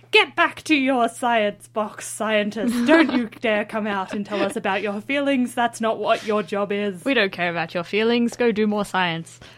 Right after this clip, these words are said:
Speaker 2: Uh, yeah, it is, it is sort of a really awkward dichotomy there where, you know, the very,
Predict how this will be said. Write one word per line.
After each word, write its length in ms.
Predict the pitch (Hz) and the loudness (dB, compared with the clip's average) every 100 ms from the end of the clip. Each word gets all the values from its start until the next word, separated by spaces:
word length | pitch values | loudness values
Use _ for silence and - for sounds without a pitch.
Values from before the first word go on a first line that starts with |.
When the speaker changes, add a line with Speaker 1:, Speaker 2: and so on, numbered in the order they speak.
| - | 0
Speaker 2:
Uh, 340 | 208 208 196 - - | 4 6 6 2 -4
yeah, 260 | 254 247 180 | 2 4 4
it 100 | 226 | 0
is, 160 | 247 | -2
it 120 | 214 | -4
is 100 | 233 | -4
sort 140 | - 220 | -6 -6
of 100 | 190 | -4
a 80 | 190 | -2
really 320 | 196 185 170 | 0 0 0
awkward 340 | 180 185 190 | -2 0 -2
dichotomy 520 | 175 175 175 190 185 | -2 -2 0 0 0
there 340 | 170 165 165 165 | -4 -2 -2 -2
where, 280 | 165 165 170 - - - 196 - | -4 -6 -8 -18 -20 -14 -12 -8
you 140 | 208 | -6
know, 140 | 185 | -4
the 100 | 185 | -4
very, 480 | 202 226 214 214 - | 0 2 4 2 -2